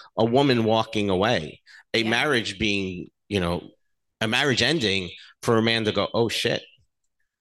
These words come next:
Speaker 1: Like, you know what? My behavior contributed to this." And that's when a man, the light will go off and say, "Hey, you know what? I, I've, I've gotta do some work." And I agree with you a hundred percent, 'cause I've had a lot of clients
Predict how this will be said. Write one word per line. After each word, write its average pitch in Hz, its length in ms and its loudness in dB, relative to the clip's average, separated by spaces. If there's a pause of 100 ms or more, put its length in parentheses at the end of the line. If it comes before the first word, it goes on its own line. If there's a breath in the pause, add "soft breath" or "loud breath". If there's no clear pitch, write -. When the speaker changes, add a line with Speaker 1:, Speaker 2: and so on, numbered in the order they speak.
Speaker 1:
Like, 85 240 -4
you 92 80 0
know 92 120 0
what? 107 220 0 (260)
My 98 300 -2
behavior 110 560 0
contributed 92 800 -2
to - 160 -4
this." - 540 -8 (520 soft breath)
And 101 200 0
that's 131 220 -4
when 123 140 0
a 110 40 -2
man, 104 240 0
the 90 100 -6
light 95 280 -4
will 95 140 -2
go 90 200 -2
off 87 260 0
and 87 100 -6
say, 87 220 -2
"Hey, 90 160 -2
you 87 160 -4
know 92 140 -4
what? 98 240 -2
I, - 80 -8 (100)
I've, 90 140 -8 (180)
I've 87 120 -6
gotta 87 220 -4
do 85 160 -8
some 85 220 -4
work." 85 220 -6 (240 loud breath)
And 98 120 0
I 104 60 0
agree 110 260 0
with 123 140 -2
you 98 100 2
a 85 40 0
hundred 92 280 -4
percent, 117 380 -2 (400 soft breath)
'cause 85 80 -6
I've 107 120 0
had 107 140 -2
a 101 60 0
lot 95 200 0
of 90 100 -4
clients 98 680 -4